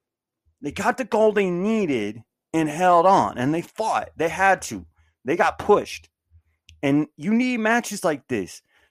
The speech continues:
to get pushed and win in the end.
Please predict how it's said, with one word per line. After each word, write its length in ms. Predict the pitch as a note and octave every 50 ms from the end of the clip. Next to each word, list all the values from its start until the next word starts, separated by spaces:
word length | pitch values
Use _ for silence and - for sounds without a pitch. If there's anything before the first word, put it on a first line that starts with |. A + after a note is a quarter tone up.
| -
to 200 | - - F#3 F3 D3
get 260 | - F3 E3 - -
pushed 640 | - - - A#3+ B3 F3+ B2+ G#2 - - - - - _ _ _ _ -
and 600 | - D#3 D3+ D3 D3 D3 D3 C#3 C3+ B2 A2 A2+
win 280 | D3 D#3+ D#3 D#3 D#3 E3
in 280 | - - C#3 C#3 C#3
the 180 | C#3 C#3 C#3 -
end. 380 | B2+ A2 G2 F2 E2+ E2+ -